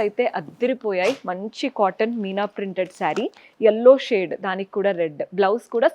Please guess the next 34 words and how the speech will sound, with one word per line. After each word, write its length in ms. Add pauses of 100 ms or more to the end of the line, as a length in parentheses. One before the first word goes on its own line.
సెల్ఫ్ 260
కలర్ 240
పైన 160 (120)
ప్రింటెడ్ 380
స్టైల్ 280
వస్తుంది. 400 (420)
నెక్స్ట్ 320
కలర్ 240 (180)
డార్క్ 380
పింక్, 220 (140)
ఈ 40 (100)
పింక్, 260
ఈ 20 (100)
పింక్ 180 (120)
చాలా 200 (100)
డిఫరెన్స్ 420
ఉంది. 160 (380)
మీరు 180 (120)
చూసి 360
తీసుకోండి, 500 (140)
ఇవే 300
కాకుండా 380
ఇంకా 120 (120)
చాలా 420
కలెక్షన్ 400
ఉంటుంది. 360 (380)
కొన్ని 240
అయితే 220
నేను 180
చూపిస్తున్నాను. 580 (380)
ఈ 120
కాటన్ 360
శారీస్ 340
ఇప్పుడు 220